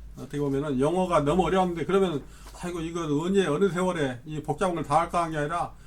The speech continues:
이제는 시험에 나올 만한 것만 한번 보겠습니다. 지금까지 한 것 중에서 수평 선회 중에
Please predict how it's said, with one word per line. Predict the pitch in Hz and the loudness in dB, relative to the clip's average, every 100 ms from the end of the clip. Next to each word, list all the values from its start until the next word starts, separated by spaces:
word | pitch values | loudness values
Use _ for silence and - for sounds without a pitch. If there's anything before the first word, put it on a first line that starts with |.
| - - | -16 -10
이제는 | 151 175 175 | -6 -6 -4
시험에 | 240 220 | -2 0
나올 | 147 147 202 | 2 4 6
만한 | 190 175 | 4 2
것만 | 160 156 | -2 -2
한번 | 135 160 | -2 -4
보겠습니다. | 143 147 143 147 117 | -2 -2 -2 -4 -6
지금까지 | 156 139 123 | -6 -6 -4
한 | 143 | -4
것 | |
중에서 | 135 123 - 143 190 - - - - - - - - - - - - - - - - - - - - - - - - - - - - - | -4 -8 -8 -12 -14 -20 -20 -18 -20 -20 -18 -18 -18 -20 -20 -20 -20 -20 -20 -20 -20 -20 -20 -20 -18 -20 -20 -20 -20 -20 -20 -20 -18 -16
수평 | - 196 - 247 202 | -8 -8 -2 0 2
선회 | 185 208 | 4 4
중에 | 185 156 156 131 104 | 2 0 0 -2 -6